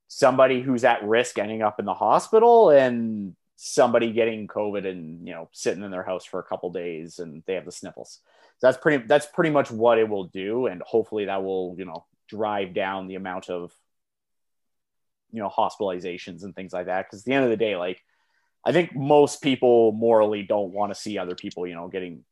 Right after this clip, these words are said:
you know, sick and dying. But, you know, with that said, I do feel for, you know, over the last year, because, you know, a lot of people's lives have been drastically changed. If you've had covid or if you know somebody who's been, you know, you know,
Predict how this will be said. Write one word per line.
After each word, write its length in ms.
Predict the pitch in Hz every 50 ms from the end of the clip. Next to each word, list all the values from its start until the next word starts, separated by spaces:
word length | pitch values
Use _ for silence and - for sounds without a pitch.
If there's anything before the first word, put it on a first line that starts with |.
| _ -
you 100 | - 87
know, 140 | 80 82 -
sick 260 | - - - - -
and 100 | 92 90 90
dying. 360 | 95 92 82 67 69 80 - _ _ _ _ _ -
But, 280 | 98 92 90 85 - _ _ -
you 80 | 101
know, 160 | 92 85 87 95
with 220 | 92 110 117 -
that 200 | 127 110 104 -
said, 280 | - - 117 107 104 104
I 120 | 101 107
do 200 | 107 120 120 117
feel 420 | 113 _ - 113 107 104 104 104 101 - _ -
for, 500 | 107 104 95 92 98 98 98 92 90 - _ _ _ _ _ _ _ _ _ -
you 80 | - 147
know, 160 | 113 104 92 -
over 240 | 127 123 117 127
the 80 | 127 123
last 460 | 110 113 120 117 117 110 - - -
year, 260 | 120 160 180 123 95
because, 480 | 87 92 90 95 92 87 78 78 - -
you 80 | 92 92
know, 120 | 87 85
a 100 | 90 90
lot 260 | 87 90 78 90 90
of 100 | 95 -
people's 540 | - 110 104 113 110 101 95 - - - -
lives 600 | - 95 92 98 101 98 98 101 107 107 104 101
have 100 | 113 104
been 220 | 90 104 98 92 98
drastically 720 | - 95 98 98 98 104 107 - - 110 95 110 107 107 98
changed. 420 | - 165 165 127 95 87 82 -
If 220 | 85 78 - -
you've 160 | 87 85 82 -
had 320 | - 95 95 92 95 95
covid 460 | - 104 98 98 92 95 101 98 92
or 140 | 92 92 90
if 80 | 87 -
you 80 | 104 95
know 120 | 92 92
somebody 360 | - - 104 98 95 92 92
who's 160 | 92 90 87
been, 320 | - - 95 90 87 85 - _ _ _ _ _ _ _ _ _
you 80 | - 92
know, 180 | 92 87 87 - _ _ _ _ _ _ _ _
you 120 | - 98
know, 240 | 92 87 87 90 _